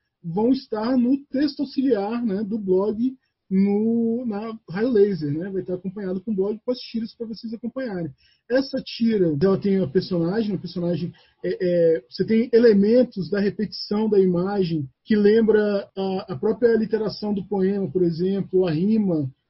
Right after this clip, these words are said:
né, de cada frase, essa repetição, é, é, constante com poucos elementos, né? E aí é alguém do, de fora do quadro me pergunta, "Ah, lembra da pandemia?" Lembro. E do fascismo? Também lembro. Do aquecimento global? Lembra da,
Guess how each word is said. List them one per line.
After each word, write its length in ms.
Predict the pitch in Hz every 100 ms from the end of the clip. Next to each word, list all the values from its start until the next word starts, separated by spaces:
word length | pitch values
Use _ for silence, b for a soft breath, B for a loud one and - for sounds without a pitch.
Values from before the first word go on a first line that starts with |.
| -
né, 220 | 175 202
de 180 | 170 165
cada 240 | 190 185
frase, 480 | - - 180 190 180
essa 180 | 151 185
repetição, 720 | 180 180 190 - - 202 202 - _ _ _
é, 520 | 185 - 180 170 165 151
é, 40 |
constante 540 | - 202 - 208 214 -
com 160 | 185
poucos 360 | 214 220 220 202
elementos, 680 | 196 185 175 196 226 226 175
né? 220 | 185 233 _ _ _ -
E 80 | 170
aí 200 | 180 202
é 160 | 208 _ -
alguém 380 | 180 170 208
do, 100 | 196
de 280 | - - 151 -
fora 220 | 196 208
do 120 | 175
quadro 320 | - 180 208 190
me 60 |
pergunta, 320 | 180 190 240
"Ah, 60 | 269
lembra 240 | 240 262
da 80 | 254
pandemia?" 560 | - 226 208 233 269 226
Lembro. 560 | 196 220 226 190 147 - _ _ 214
E 40 |
do 100 | 233
fascismo? 720 | 262 220 - 240 254 185 170
Também 240 | 196 214 226
lembro. 500 | 190 214 208 185 147 _ _ 233
Do 60 |
aquecimento 480 | 240 277 - 254 262
global? 500 | 247 214 208 240 226
Lembra 260 | 214 254 233
da, 200 | 208